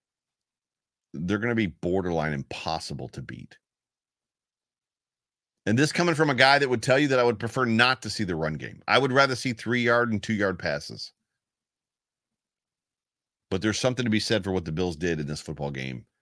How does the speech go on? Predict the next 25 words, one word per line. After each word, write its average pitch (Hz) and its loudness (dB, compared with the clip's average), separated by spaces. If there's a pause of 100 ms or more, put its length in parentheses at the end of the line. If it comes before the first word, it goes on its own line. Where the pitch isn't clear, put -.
(280)
with 78 -6
Devin 78 -2
Singletary 71 -8 (640)
and 76 -6
James 64 -8
Cook. - -12
It 101 0
was, 113 0 (720)
it 104 -2
was 90 -4
freaking 73 -8
fantastic. - -14 (1300)
Freaking 85 -2
fantastic. - -10
Let's 139 2
get 175 2
over 147 4
to 139 2
the, 110 4
uh, 101 6 (2500)
the 107 2
stats 120 2
from 123 0
the 113 2
game. 123 0